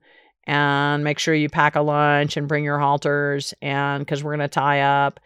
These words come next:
and then we'll be back at the trailers by two, and we're gonna go to this location." Um, so when one person's organizing all that, it's really helpful. You could take turns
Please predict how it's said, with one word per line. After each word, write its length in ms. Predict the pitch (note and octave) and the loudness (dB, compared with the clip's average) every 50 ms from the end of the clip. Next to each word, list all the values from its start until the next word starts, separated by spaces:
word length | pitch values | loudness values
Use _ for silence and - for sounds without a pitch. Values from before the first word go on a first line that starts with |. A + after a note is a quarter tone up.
| _ - - - - _ _ _ - | _ -20 -20 -20 -20 _ _ _ -8
and 300 | - C#3 C#3+ D3 D3+ D3+ | -4 -2 -2 0 0 0
then 400 | D3 D3 C#3+ C#3+ D3 C#3+ C#3+ D3+ | 0 0 2 2 2 0 0 0
we'll 100 | D3 C#3+ | 0 0
be 140 | D3 D#3 D3 | 0 0 4
back 240 | D3 D3+ C#3+ - D#3+ | 6 6 6 6 2
at 60 | D3 | -2
the 60 | C#3+ | -2
trailers 440 | C#3+ - D#3+ D3 D3 D3 C#3+ C#3+ C#3 | 0 2 2 4 4 4 2 0 0
by 180 | - D3 C#3 | 0 2 2
two, 640 | C#3 - - - D3+ D3+ D3+ D3+ D3+ D3+ D3+ D3+ D3+ | 2 0 -2 -2 0 0 2 2 2 2 2 2 0
and 140 | C#3 D3 D3 | 0 0 0
we're 120 | C#3+ C#3+ | 0 0
gonna 180 | C#3 D3 C#3+ C#3+ | -2 -2 -4 -2
go 220 | C#3+ D#3+ D3 D3 | 2 4 4 4
to 80 | C#3+ C#3+ | 4 2
this 220 | C#3 C#3+ C3+ - | 0 0 -2 0
location." 1080 | D#3 D3 C#3+ - - D3+ C#3 C#3 C3+ - C#3+ C#3+ C#3+ C#3+ C#3 C#3+ C#3 C#3+ C#3+ C#3+ D3 D3 - _ - - - - - - _ _ - | 0 0 0 0 0 2 2 2 2 0 -2 -2 -2 -2 -2 -2 -4 -4 -4 -4 -6 -6 -8 _ -20 -20 -20 -20 -20 -20 _ _ -4
Um, 440 | - D#3 D3 C#3+ C#3+ B2 F#2 - E3 | -2 0 2 2 0 -2 -4 -4 -4
so 360 | - - A3 G#3 G#3 G3+ G3 | 4 6 8 10 10 10 8
when 400 | F#3+ E3 - A3 A3 A3+ A3+ A#3 | 6 2 2 2 4 4 6 6
one 180 | B3+ C#4+ D4+ | 4 4 2
person's 420 | D4 - C#4+ C4+ - - B3 A#3 G3 | 2 2 2 2 2 2 0 0 2
organizing 640 | F#3 F#3 F#3+ F#3+ G3+ G3 F#3+ F#3+ G3 F#3 G3+ F#3 | 2 2 2 2 2 2 2 2 2 0 0 0
all 180 | F#3 F#3 F#3 F3+ | 2 4 4 4
that, 220 | F#3 F3+ F3 F3+ | 4 4 4 4
it's 140 | - - - | 2 0 0
really 220 | F3 E3 E3 E3 | 2 2 4 4
helpful. 380 | D#3 D3 C#3 D3 - - - D#4+ | 2 0 -2 -2 -2 -2 0 0
You 140 | D4+ G#3+ D#3+ | 0 -2 -2
could 160 | - E3+ D#3 | -4 -6 -2
take 240 | - E3+ D3+ D3 - | 2 2 2 2 0
turns 500 | - D#3 D3+ D#3 E3 F3 F#3+ F3+ - | 0 0 0 0 0 0 -2 -4 -6